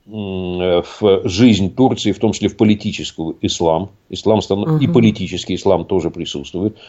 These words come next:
Speaker 1: пусть и модернизированный. Возвращаются пантюркистские, м, идеи, э,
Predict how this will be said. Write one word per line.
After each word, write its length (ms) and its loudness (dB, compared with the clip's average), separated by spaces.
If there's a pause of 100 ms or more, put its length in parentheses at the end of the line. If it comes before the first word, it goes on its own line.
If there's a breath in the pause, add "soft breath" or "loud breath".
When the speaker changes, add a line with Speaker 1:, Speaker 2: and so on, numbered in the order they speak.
Speaker 1:
пусть 220 2
и 40 4
модернизированный. 1000 0 (400 loud breath)
Возвращаются 720 4
пантюркистские, 1120 -4 (300 soft breath)
м, 420 -4 (140)
идеи, 640 4 (300 soft breath)
э, 480 4